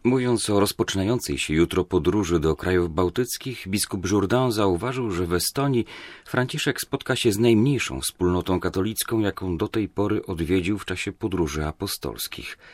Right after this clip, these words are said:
Katolików jest tam bowiem od pięciu do sześciu tysięcy. Ich wspólnota jest zatem niewielka, ale dynamicznie się rozwija. W latach siedemdziesiątych za czasów sowieckich cała Estonia liczyła oficjalnie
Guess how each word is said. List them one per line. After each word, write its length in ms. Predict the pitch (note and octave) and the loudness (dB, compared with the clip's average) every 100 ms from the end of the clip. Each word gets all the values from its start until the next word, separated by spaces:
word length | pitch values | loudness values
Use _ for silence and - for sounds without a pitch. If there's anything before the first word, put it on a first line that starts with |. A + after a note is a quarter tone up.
| - _ _ | -20 _ _
Katolików 600 | - - G#2+ G2+ E2+ - | -2 2 0 0 -2 0
jest 160 | E2+ - | -2 0
tam 180 | E2 | -2
bowiem 340 | D2+ F#2+ G2 F#2 | 2 2 4 2
od 220 | E2+ - | 0 -2
pięciu 360 | G#2 G#2 - G2 | 0 0 0 -2
do 160 | F#2 | -2
sześciu 440 | - F#2 F2 - F2 | -2 -2 -2 -4 -4
tysięcy. 600 | F#2+ - A2 G2+ G2+ F2+ - - - - | -2 0 2 2 2 0 -4 -20 -20 -6
Ich 100 | B2 | -4
wspólnota 520 | - - C#3 C3+ - | -4 2 2 4 2
jest 200 | B2+ A#2 | 2 4
zatem 360 | G2 G#2+ A2 F2 | 4 2 2 4
niewielka, 680 | G#2+ G2+ G2 G2 G2 C#3 - | 4 4 4 2 0 -4 -6
ale 220 | A#2+ A#2+ | -4 -2
dynamicznie 580 | F#2 G#2+ G#2+ F2 - F#2+ | 2 2 2 0 0 -2
się 140 | - G#2 | 0 2
rozwija. 560 | G#2+ G2 B2 G2 D#2+ D2 - - - - E2 | 2 2 2 2 2 -2 -14 -20 -20 -12 0
W 60 | |
latach 280 | F2+ F2 E2 | 2 2 0
siedemdziesiątych 840 | - F2+ F2+ F2 - F2+ F2 A#2 G#2+ | 2 4 4 4 2 0 2 2 2
za 140 | C#2 | -2
czasów 420 | - C#2+ - C#2+ | -4 -6 -6 -6
sowieckich 800 | - E2+ F#2 F#2+ - G#2+ - - | -2 0 2 0 -2 -2 -4 -6
cała 340 | - B2+ C3+ B2 | -4 0 0 0
Estonia 600 | G2+ - - A#2+ C3+ C3 | -2 -6 -4 -4 -2 0
liczyła 500 | G#2 - C3 C3+ - | -2 -2 0 0 -2
oficjalnie 760 | - F2+ - A#2+ A#2+ A#2 A#2 | -8 -8 -2 2 4 4 2